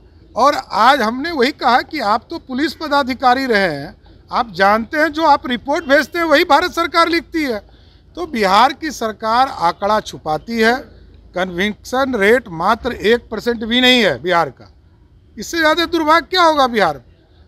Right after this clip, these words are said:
शराबबंदी पर जो मुख्यमंत्री जी ने कहा इस सदन के अंदर कि हम विचार करेंगे जो जहरीली शराब से मरेंगे, उसका क्या हुआ, वो जानना चाहते। और विजेंद्र यादव जी मंत्री हैं, तैंतीस वर्षों से बिहार के मंत्री के तौर पर काम करें, नब्बे में आए थे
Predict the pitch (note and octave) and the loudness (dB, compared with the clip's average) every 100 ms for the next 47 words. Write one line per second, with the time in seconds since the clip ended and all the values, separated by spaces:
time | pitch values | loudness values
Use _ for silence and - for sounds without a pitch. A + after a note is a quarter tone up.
0 | _ E3+ F#3 B3 A3+ A#3 A#3+ C4 C4+ B3 | _ -6 2 2 2 -2 -2 -4 -4 -4
1 | C4+ A3+ A3+ B3+ C#4+ C#4+ D4 C#4+ C#4 C#4+ | -2 -2 -4 -2 0 0 -2 -4 0 2
2 | C4+ B3+ G#3 A3 D3+ - - G#3+ - A3+ | 0 2 4 4 2 -4 -14 -8 -4 0
3 | C4+ A#3+ A#3 G#3+ F#3+ G#3+ C#4+ - _ - | 0 0 -2 0 2 2 2 -4 _ -8
4 | F3 A3 F3 F#3+ A3 C4 D4+ C#4 C4 C4 | -4 -4 -4 -2 4 6 4 2 0 0
5 | B3+ B3 B3 A3+ A3+ B3 A#3+ A3 A3 G#3 | -2 -2 -2 -4 -4 -4 -6 -2 -2 -2
6 | - G#3+ G3+ G3+ C4 D#4 - - A3+ - | -4 -4 -4 -4 -6 -8 -12 -12 -10 0
7 | F4 E4 D4 A#3+ A#3 B3 D#4+ C#4 B3 A3+ | 2 2 2 2 2 0 0 2 2 2
8 | F#3+ E3 C3+ - _ _ _ _ _ D#4 | -4 -4 -14 -16 _ _ _ _ _ -6
9 | E4 A3+ A#3 B3 D4 D4 A#3 A3+ B3+ C#4+ | -4 -2 -2 2 2 4 4 2 -2 -6
10 | D4 G3 G3 F#3+ A3+ E3+ A2+ - _ _ | -6 -4 -6 -6 -4 -4 -6 -16 _ _
11 | _ - G3+ A#3 B3+ E4+ E4+ A3+ A#3 A#3 | _ -8 2 4 4 2 0 0 -2 0
12 | C#4 C#4 C#4+ C4+ G#3+ G3+ A3+ A3 C#4 D4 | 2 0 0 -2 2 2 2 -2 -6 -6
13 | - _ _ C3+ F3+ G#3+ C4 C4+ B3 A#3+ | -10 _ _ -8 -6 -6 -4 -4 -2 0
14 | G3+ G3+ A#3 A3+ - D#3+ D3+ D3+ D3 D#3 | 0 0 -2 -10 -6 -4 -4 -10 -10 -4
15 | G3+ F3 B3 A#3+ G#3+ E3+ D#3 - | -4 2 2 4 4 2 0 -8